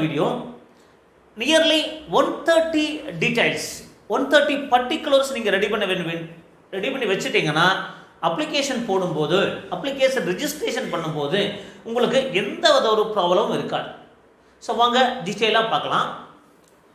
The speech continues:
So, particular to be filled in online application form, அதுல ரெஜிஸ்ட்ரேஷன் பேஜ் ஓப்பன் பண்ணும்போது என்னென்ன பர்சனல் டீடெயில்ஸ் ஃபில் பண்ணணும்னு பாருங்க. So, கிளியரா உங்களுக்கு எக்ஸ்பிளைன் பண்றேன்.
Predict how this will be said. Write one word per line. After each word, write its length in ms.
So, 80
particular 400
to 120
be 80
filled 240
in 60
online 340
application 520
form, 200
அதுல 320
ரெஜிஸ்ட்ரேஷன் 640
பேஜ் 300
ஓப்பன் 260
பண்ணும்போது 400
என்னென்ன 220
பர்சனல் 520
டீடெயில்ஸ் 360
ஃபில் 200
பண்ணணும்னு 360
பாருங்க. 240
So, 80
கிளியரா 320
உங்களுக்கு 260
எக்ஸ்பிளைன் 400
பண்றேன். 280